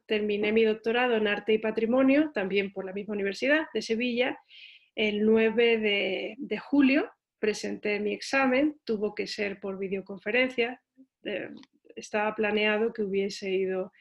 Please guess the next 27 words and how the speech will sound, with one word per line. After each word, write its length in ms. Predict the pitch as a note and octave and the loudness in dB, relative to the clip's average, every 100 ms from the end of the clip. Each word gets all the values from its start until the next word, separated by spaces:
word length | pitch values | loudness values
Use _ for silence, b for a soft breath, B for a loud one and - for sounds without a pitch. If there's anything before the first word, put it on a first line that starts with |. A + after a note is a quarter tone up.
| b - | b -12
a 100 | F#3+ | -10
Sevilla, 480 | G3+ G3 A#3 G#3+ | -6 -4 -2 -2
¿no? 180 | G3 B3 | -4 -8
A 40 | A#3 | -10
hacer 260 | - G3 | -8 -6
la 140 | G3 F#3+ | -4 -6
defensa 640 | F#3+ - G3+ G3 - F#3 | -10 -10 -10 -10 -10 -10
allí, 320 | F#3+ C4+ D4+ _ _ _ _ _ _ _ | -4 -2 -2 _ _ _ _ _ _ _
con 160 | - G#3+ | -12 -6
mi 100 | G3+ | -6
familia 480 | - G3+ G#3 G#3 G#3 | -6 -4 -2 -2 -4
y 40 | |
demás, 260 | G#3+ C4+ D4+ | -2 -2 -2
pero 160 | F#3+ F#3 | -4 -4
bueno, 200 | F#3 F#3+ | -6 -6
no 200 | A3 G#3 | -4 -4
pudo 260 | G#3 G#3 G#3 | -4 -6 -4
ser 340 | - A3+ C4+ | -2 0 2
y, 400 | A#3 F#3 E3+ F#3 - | 0 0 -2 -8 -12
y 160 | G3 | -12
la, 440 | F#3 F#3 E3+ D#3+ - | -10 -8 -8 -10 -12
la 160 | G#3 F#3 | -10 -2
hice 240 | F#3+ F#3 | -2 -2
por 200 | F#3 F#3+ F3+ | -10 -8 -6
videoconferencia 1000 | F3+ F3+ F#3+ F#3 G#3 A3+ A#3 C#4 C4+ | -6 -6 -8 -4 0 0 0 -2 -2
y 120 | G#3 F3 | -2 -4
bueno, 260 | F3 D#3+ | -6 -8